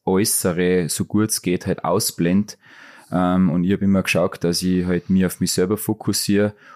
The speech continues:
und auch auf mein Umfeld, ähm, was für mich immer brutal wichtig war und was ich mir schon auch bewusst ausgesucht habe, mit welchen Leuten, dass ich auch in der Freizeit, ähm, zum Tor hab. Und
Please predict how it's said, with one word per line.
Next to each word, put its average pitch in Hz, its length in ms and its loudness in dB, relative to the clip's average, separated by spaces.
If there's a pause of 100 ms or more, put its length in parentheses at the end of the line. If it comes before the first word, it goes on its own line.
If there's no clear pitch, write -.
(180)
und 107 280 2
auch 92 300 2 (320)
auf 87 280 -2
mein 87 200 2
Umfeld, 98 680 0 (100)
ähm, 82 460 2
was 85 200 0
für 92 160 -2
mich 90 200 4
immer 98 220 4
brutal 85 420 -2
wichtig - 360 -6
war 87 120 0
und 87 140 0
was 87 160 0
ich 98 60 2
mir 90 140 4
schon 95 240 0
auch 87 120 0
bewusst - 840 -4 (540)
ausgesucht - 640 -2
habe, 85 140 2
mit 87 280 -2
welchen 87 320 0
Leuten, 87 340 0
dass 80 200 -2
ich 92 220 -2 (500)
auch 80 140 -2
in 85 80 2
der 80 100 -2
Freizeit, - 760 -4
ähm, 80 380 0 (1120)
zum 90 180 2
Tor 80 220 0
hab. - 440 -6
Und 87 720 0